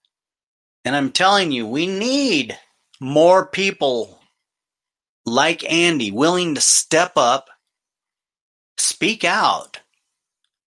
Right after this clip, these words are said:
and tell it like it is, how you see it. We don't always have to agree, but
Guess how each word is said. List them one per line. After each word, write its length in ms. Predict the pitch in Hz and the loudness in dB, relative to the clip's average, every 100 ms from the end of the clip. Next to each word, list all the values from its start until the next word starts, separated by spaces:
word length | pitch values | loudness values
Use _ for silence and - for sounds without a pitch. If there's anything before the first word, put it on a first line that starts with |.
| _ _ _ _ | _ _ _ _
and 460 | 139 151 151 143 - _ _ _ _ _ _ _ _ _ _ - | -6 -4 -4 -6 -12 _ _ _ _ _ _ _ _ _ _ -4
tell 260 | 165 302 | -2 0
it 80 | 233 | -2
like 260 | 208 202 175 | -2 -2 -4
it 80 | 175 | -4
is, 460 | 190 82 147 - - | -4 -6 -10 -12 -4
how 160 | 156 | -2
you 300 | 175 175 220 | 0 -2 -2
see 300 | - - 175 | 2 0 0
it. 240 | 139 - - _ _ _ _ _ _ _ _ _ _ _ _ _ _ _ _ _ _ _ | -6 -12 -18 _ _ _ _ _ _ _ _ _ _ _ _ _ _ _ _ _ _ _
We 200 | 117 151 | -4 0
don't 280 | 175 220 - | 2 2 2
always 380 | 180 240 233 220 | 4 4 4 2
have 240 | 233 226 | 0 0
to 180 | 208 196 | 2 2
agree, 640 | 160 170 262 311 180 127 - _ - _ _ _ _ _ _ _ _ _ _ _ _ _ - | 0 -2 0 0 -6 -10 -20 _ -20 _ _ _ _ _ _ _ _ _ _ _ _ _ -2
but 240 | 170 160 | -2 -2